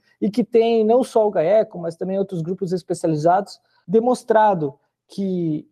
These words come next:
a atuação especializada, a atuação, é, de uma maneira investigativa, sempre obedecendo os princípios constitucionais e legais, vem resultando num papel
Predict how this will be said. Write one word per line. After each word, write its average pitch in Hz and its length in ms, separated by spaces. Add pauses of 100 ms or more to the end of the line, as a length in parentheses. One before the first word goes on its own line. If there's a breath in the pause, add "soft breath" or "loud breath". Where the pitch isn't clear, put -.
(100)
a 156 280
atuação 196 600
especializada, 185 1000
a 175 40
atuação, 190 680 (320 soft breath)
é, 170 200
de 165 80
uma 190 100
maneira 190 300
investigativa, 196 720
sempre 214 300
obedecendo 190 760 (280 soft breath)
os 180 300
princípios 180 640
constitucionais 175 680
e 170 40
legais, 170 560 (260)
vem 254 200
resultando 220 680
num 226 140
papel 202 580